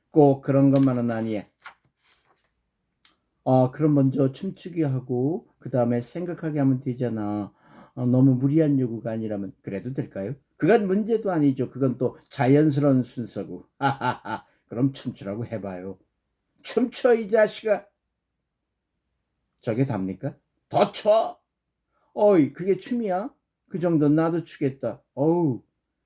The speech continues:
연습만 좀 하면 되겠는데? 예전엔 헐헐 날았지. 그런데 이젠 저게 최선이거든.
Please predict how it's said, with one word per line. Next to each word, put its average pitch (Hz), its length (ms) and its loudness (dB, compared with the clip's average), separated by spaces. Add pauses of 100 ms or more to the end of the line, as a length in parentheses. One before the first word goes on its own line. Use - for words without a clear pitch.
(180)
연습만 151 400 4
좀 139 140 4
하면 135 240 4
되겠는데? 123 600 -4 (1200)
예전엔 139 420 4
헐헐 131 360 -2
날았지. 123 560 -6
그런데 135 280 -2
이젠 127 320 -2
저게 127 300 -6
최선이거든. 135 800 -6